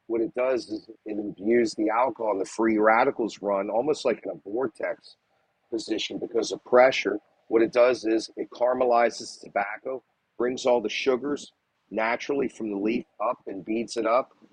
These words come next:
and it gives it a darker, beautiful, more, more mellow cast of colors. And at the end, it gives you a better flavor.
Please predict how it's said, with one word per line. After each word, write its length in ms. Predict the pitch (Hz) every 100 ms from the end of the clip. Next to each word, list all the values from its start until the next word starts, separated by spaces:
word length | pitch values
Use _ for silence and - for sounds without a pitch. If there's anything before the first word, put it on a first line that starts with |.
| -
and 100 | 117
it 60 | 117
gives 260 | 135 135
it 60 | 127
a 80 | 104
darker, 520 | - 120 127 - 117
beautiful, 640 | 90 - 123 127 - 113
more, 280 | 104 104 113
more 220 | 113 110 117 107
mellow 300 | 110 113 113 - -
cast 280 | 98 101 -
of 80 | - -
colors. 480 | 120 143 104 104 - _ _ -
And 100 | 110
at 100 | 107
the 160 | 113 147
end, 100 | 147
it 100 | -
gives 240 | 120 -
you 80 | 185
a 20 | 151 117
better 200 | 113 101
flavor. 680 | - 104 120 135 123 76